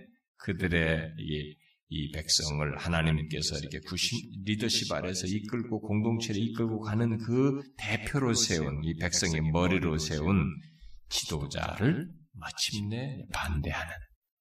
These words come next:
이 장면이 여기서 나오고 있습니다. 그래서 이제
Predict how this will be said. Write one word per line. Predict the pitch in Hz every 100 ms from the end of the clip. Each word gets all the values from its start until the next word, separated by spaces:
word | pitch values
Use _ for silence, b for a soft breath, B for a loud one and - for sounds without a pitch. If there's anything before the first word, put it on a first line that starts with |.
| _ _ _ -
이 | - 82
장면이 | 71 143 69 67 82 175 175 -
여기서 | 76 - 87
나오고 | 101 98
있습니다. | 90 - - - - _ _ _
그래서 | - 131 165 180 165
이제 | 123 131 104 98